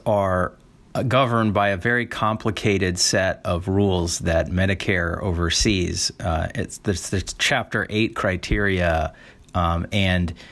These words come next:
th-, these are criteria that, that govern when a patient, um, is, uh, qualifies for additional care and when they might be cut off from care and issued a payment denial.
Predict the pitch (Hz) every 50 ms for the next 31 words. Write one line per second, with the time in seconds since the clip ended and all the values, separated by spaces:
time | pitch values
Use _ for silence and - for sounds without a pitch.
0 | - - - - - - 117 104 - 117 98 - 113 120 127 127 110 131 120 117
1 | - - 123 110 98 - - 123 113 110 107 101 92 95 95 90 - - - -
2 | - 113 95 95 90 87 - - 104 - - - - - - - 107 98 110 110
3 | 107 107 110 107 101 98 92 95 101 104 107 104 107 92 - 90 - 117 104 98
4 | 95 - 107 98 92 - - - - - - - _ - 92 90 85 82 82 82
5 | 87 - - 113 104 98 95 90 87 87 - - - - - - - - - -
6 | - - - - - - - - - - - _ - - - 90 82 85 - -
7 | 139 123 117 110 - - 113 101 98 92 - - 101 95 101 101 98 - - 90
8 | 85 - - 107 98 95 98 92 87 85 82 87 98 101 98 95 90 92 90 90
9 | 92 95 92 90 87 95 90 90 85 82 - - 95 90 90 92 90 - - 95
10 | 90 - - 101 87 87 87 85 85 87 90 85 - - 87 82 78 - - 110
11 | 104 101 101 92 87 - 90 85 82 82 80 82 82 82 82